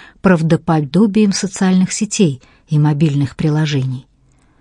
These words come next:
Но сколько может длиться такой обман? Как долго Луизе удастся жить двойной жизнью, виртуальной жизнью подруги и собственной, в которой она постепенно занимает место Лавинии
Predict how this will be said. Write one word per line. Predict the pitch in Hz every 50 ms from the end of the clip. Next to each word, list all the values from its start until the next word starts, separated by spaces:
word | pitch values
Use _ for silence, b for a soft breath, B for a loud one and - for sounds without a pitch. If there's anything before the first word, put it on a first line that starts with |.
| _ _ _ _ _ _ _ -
Но | 185 185 190 190 185 185 180
сколько | - - - - 302 277 202 151 - - 160
может | 151 156 156 156 175 170
длиться | 175 208 233 220 - - -
такой | 175 - 196 190 - 220 226
обман? | 220 196 226 233 196 143 131 123 - _ _ _ _ _ _ _ -
Как | - 202 185 170 165 156
долго | 165 220 247 262 254 214 247
Луизе | 254 240 254 254 240 220 185 160 180
удастся | 180 170 165 190 208 - - - - 185
жить | 160 147 196 233 208 185
двойной | 156 156 175 180 165 156 175 226 247 220
жизнью, | 156 139 143 135 131 120 127 127 123 120 - _ _ _ _ _ _ _ _ _ _
виртуальной | - 180 214 233 233 - - 233 214 190 160 147 143 151 151
жизнью | 143 135 185 185 151 147 156 151 143
подруги | - - 165 160 151 196 247 269 233 220 254 254 247 b b b b b
и | 277
собственной, | - - - 320 302 - - - - 151 147 139 135 131 123 b b b b b
в | b - -
которой | 185 170 - 180 170 170 165
она | 165 165 160 160
постепенно | - - 190 - - - - 190 175 - - 226 240 240 220 214 208 175
занимает | 160 180 175 180 185 190 190 185 175 175 -
место | 180 185 185 170 - - - 170 160
Лавинии | 165 165 165 185 220 226 214 208 208 202 190